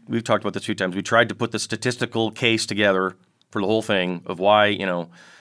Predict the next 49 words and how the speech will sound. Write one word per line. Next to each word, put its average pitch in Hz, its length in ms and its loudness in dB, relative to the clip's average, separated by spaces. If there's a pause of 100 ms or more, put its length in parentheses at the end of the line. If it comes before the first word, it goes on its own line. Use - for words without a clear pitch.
(140)
objectively 107 500 0
as 98 80 -2
possible 104 380 0
on 92 100 0
both 98 220 -2
sides 98 280 0
of 92 60 -4
the 87 80 -4
whole 92 220 -2
thing, 95 240 -6
knowing 95 200 -2
what 90 120 -6
we 90 100 -6
know. 92 380 0 (500)
But 101 320 0 (180)
if 107 200 -4
we 120 60 2
look 131 200 0
at 117 180 6
it, 107 280 0
the 107 140 -2
defense 113 360 2
that 98 120 -2
they 101 120 2
had 101 160 4
that 92 140 0
day 95 160 2
was 87 400 -2
ridiculous. 85 520 -4
I 82 40 -6
mean, 87 160 -6
there's 87 180 -4
an 90 100 0
N 98 80 2
F 92 140 0
L 95 80 2
player 90 280 0
at 87 60 0
every 87 180 -2
single 87 200 -6
spot - 240 0
on 87 60 -2
the 85 80 -6
field, 92 320 0
including 87 300 -4
a - 20 -2
Hall 85 120 0
of 82 60 -6
Famer. 87 380 -4